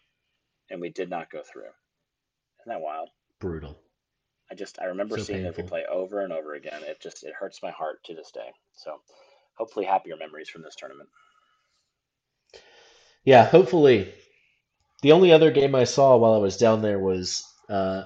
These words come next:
Speaker 2: a Serbian upset of Germany in the group stages.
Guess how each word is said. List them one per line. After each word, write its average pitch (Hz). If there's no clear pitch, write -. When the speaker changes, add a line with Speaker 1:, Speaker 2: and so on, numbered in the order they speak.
Speaker 2:
a 107
Serbian 143
upset 110
of 82
Germany 92
in 82
the 85
group 113
stages. 76